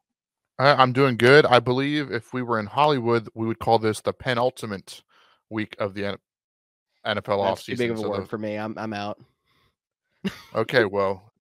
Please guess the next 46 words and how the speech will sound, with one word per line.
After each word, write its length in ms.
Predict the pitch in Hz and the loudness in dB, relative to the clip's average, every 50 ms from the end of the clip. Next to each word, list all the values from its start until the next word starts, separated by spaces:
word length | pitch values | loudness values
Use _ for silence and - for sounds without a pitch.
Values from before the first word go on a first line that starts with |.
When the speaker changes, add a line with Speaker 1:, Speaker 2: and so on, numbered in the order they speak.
| _ | _
Speaker 1:
it's 180 | - 117 - - | -8 -6 0 2
not, 220 | 139 131 131 - - - | 4 4 4 2 -2 -10
it's 140 | 127 - - | -14 -10 -8
a 40 | 131 | -2
very 240 | 120 165 190 196 185 | 2 4 4 4 4
rare 240 | 165 180 185 180 | 4 4 2 2
that 120 | 165 151 143 | 2 2 0
I'm 160 | 160 175 170 | 0 -2 -4
using 160 | 170 147 151 | -6 -12 -12
the 80 | 143 131 | -12 -8
big 160 | 123 143 131 | -6 -6 -6
words 240 | 127 131 127 127 - | -4 -6 -6 -4 -6
on 100 | 127 120 | -8 -6
here, 140 | 127 127 120 | -6 -8 -8
but 100 | 120 113 | -8 -8
doing 220 | - 139 139 131 | -8 -8 -8 -4
great. 260 | 120 127 135 156 - - - | -2 0 0 0 -2 -6 -2
Uh, 220 | 110 110 107 107 104 | 0 2 2 2 2
we 120 | 123 127 | 0 0
had, 200 | 131 131 120 117 113 | 2 2 2 2 2
I 60 | 120 | 0
had 100 | 127 117 | -2 -2
four 200 | - - 139 147 | -2 -4 -6 -6
drafts 300 | 135 - 131 127 139 - | -4 -2 -2 -2 -2 -4
this 160 | - 143 127 - | -8 -18 -14 -14
weekend, 320 | 143 135 139 147 151 151 _ _ _ _ _ _ _ _ | -14 -12 -10 -10 -10 -12 _ _ _ _ _ _ _ _
uh, 140 | - 110 110 101 | -6 -4 -4 -4
two 140 | - - 147 | -6 -12 -8
more 140 | 143 139 131 | -6 -6 -6
this 160 | 131 123 - | -6 -8 -8
weekend. 420 | - 135 123 - 127 127 135 147 - | -10 -12 -8 -6 -6 -6 -6 -8 -8
I, 180 | - 104 104 107 - | -6 -4 -4 -4 -4
I 80 | - 110 | -4 -6
know 80 | 110 | -6
you 160 | 110 113 123 120 | -6 -6 -6 -4
have 120 | 117 113 | -4 -4
a 40 | 107 | -4
draft 240 | - 117 110 107 - | -2 -2 -4 -4 -4
to 60 | 110 | -10
get 120 | 110 104 - | -14 -12 -8
to 120 | 110 107 | -6 -4
after 180 | 104 101 - 101 | -4 -4 -6 -10
we're 60 | 104 | -10
done 160 | 101 104 98 | -8 -8 -8
recording, 420 | 101 95 - - 107 107 101 98 | -10 -12 -10 -8 -8 -8 -8 -10
so 300 | 98 - - 104 95 95 | -16 -12 -10 -10 -10 -10